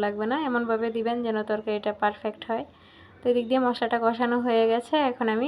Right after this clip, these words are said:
দিয়ে দিয়েছি বেগুন। তো বেগুনটাকে আমি খুব ভালোভাবে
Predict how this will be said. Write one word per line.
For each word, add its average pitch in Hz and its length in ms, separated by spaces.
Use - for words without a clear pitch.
দিয়ে 226 220
দিয়েছি 208 360
বেগুন। 190 280
তো - 60
বেগুনটাকে 247 520
আমি 240 180
খুব 262 120
ভালোভাবে 220 460